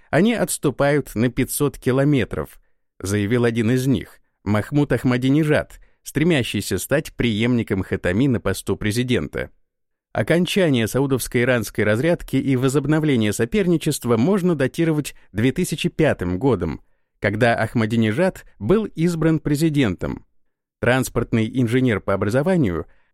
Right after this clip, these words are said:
Ахмадинежад был мэром Тегерана. Кроме того, он был ветераном Корпуса стражей Исламской революции и обещал вернуть Иран на его революционный путь,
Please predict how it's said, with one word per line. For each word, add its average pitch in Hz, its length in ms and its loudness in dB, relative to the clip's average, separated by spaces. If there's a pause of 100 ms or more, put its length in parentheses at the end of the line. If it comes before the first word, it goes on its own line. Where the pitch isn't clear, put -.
(140)
Ахмадинежад 131 800 0
был 165 260 0
мэром 147 460 2
Тегерана. 135 680 0 (460)
Кроме 107 320 0
того, 165 300 2
он 160 180 2
был 175 140 2
ветераном 147 640 0
Корпуса 139 560 -2
стражей 113 600 -2
Исламской 104 540 0
революции 110 680 -2 (200)
и 151 120 0
обещал 190 420 0
вернуть 185 480 2
Иран 143 300 2
на 151 60 4
его 127 200 2
революционный 127 800 0
путь, - 320 -4